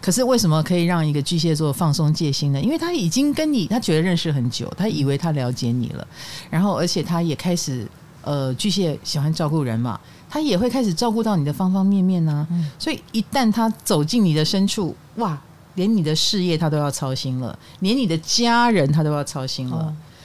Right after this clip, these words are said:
Speaker 1: 那这就是巨蟹最笨的地方。
Speaker 2: 难怪他们断不开。
Speaker 1: 就会很难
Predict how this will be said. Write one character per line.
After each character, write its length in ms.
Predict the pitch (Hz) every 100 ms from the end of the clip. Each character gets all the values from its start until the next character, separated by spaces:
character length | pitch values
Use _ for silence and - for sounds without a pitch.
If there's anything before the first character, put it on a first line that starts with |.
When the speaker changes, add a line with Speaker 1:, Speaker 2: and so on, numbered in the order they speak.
| - - -
Speaker 1:
那 180 | 285 262 - - - -
这 120 | -
就 120 | 233 190
是 180 | 185
巨 180 | 170 -
蟹 160 | 170 156
最 160 | 160 156
笨 200 | 160 123
的 80 |
地 140 | 110 113
方。 260 | - - -
Speaker 2:
难 160 | 196
怪 80 | 220
他 120 | 233
们 200 | 233 202
断 220 | 196 214 196
不 120 | 202
开。 520 | - - 160 160 196 - - - - -
Speaker 1:
就 140 | 247
会 180 | 226 214
很 160 | 185 143
难 120 | 135